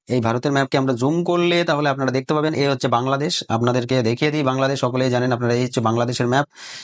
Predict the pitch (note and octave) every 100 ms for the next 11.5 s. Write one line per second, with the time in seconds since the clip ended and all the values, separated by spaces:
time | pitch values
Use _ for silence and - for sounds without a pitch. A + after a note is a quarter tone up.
0 | - - B2+ B2+ C3+ B2 A#2+ A#2+ C3 B2+
1 | B2 D#3+ B2+ E3 E3 C#3+ C#3 C3 A#2+ B2+
2 | - A2 F#2 E2+ F#2+ G2+ G#2+ G#2 G2+ G2+
3 | G2+ G#2+ G2+ G#2 G2+ A#2 A2 A2+ G#2+ A#2
4 | C#3 C3 B2+ C3 A#2 A2+ B2 F#3 G3+ F#3
5 | D#3 D3+ D3 C#3+ D3 D3 D#3+ D3 D3 B2
6 | A2+ G2+ F#2 F2+ G#2 B2 B2 C3+ A2+ A#2+
7 | F3+ D3 C#3 C#3 D3+ D#3 C#3 C#3+ D#3+ D3+
8 | C#3+ D3+ C3+ C3+ D3+ - - - - C3+
9 | B2+ B2+ C#3 C#3 C3+ C3+ C3+ A2+ B2 A#2+
10 | A2 A2+ B2 C3 C3 A#2+ B2 B2+ B2 A2+
11 | A#2 A#2+ G#2+ G#2 G2+